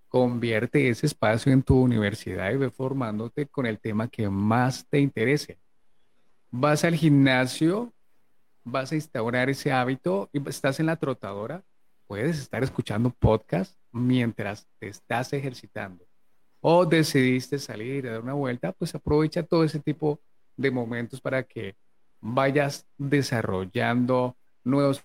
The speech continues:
conocimientos, nuevas técnicas que muy probablemente le podrán servir a tu negocio.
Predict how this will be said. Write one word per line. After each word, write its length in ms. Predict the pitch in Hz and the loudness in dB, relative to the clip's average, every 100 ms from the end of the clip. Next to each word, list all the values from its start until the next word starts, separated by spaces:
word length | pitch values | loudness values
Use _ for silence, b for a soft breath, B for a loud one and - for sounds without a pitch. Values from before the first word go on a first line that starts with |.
| - | -6
conocimientos, 960 | 131 120 113 113 131 139 135 127 123 131 | -2 -2 -4 -2 0 0 -2 -4 -4 -6
nuevas 280 | 127 135 - | -8 -8 0
técnicas 560 | 170 165 156 147 143 | 2 6 6 4 0
que 120 | - 120 | 0 0
muy 120 | 107 | 2
probablemente 540 | 127 131 131 131 131 | 2 2 4 0 0
le 80 | 135 | -2
podrán 480 | - 110 104 107 123 | 0 -2 -4 -8 -8
servir 340 | 127 120 123 | -6 -4 -2
a 60 | 120 | -4
tu 140 | - | -6
negocio. 500 | 110 95 95 95 90 | -8 -6 -10 -10 -20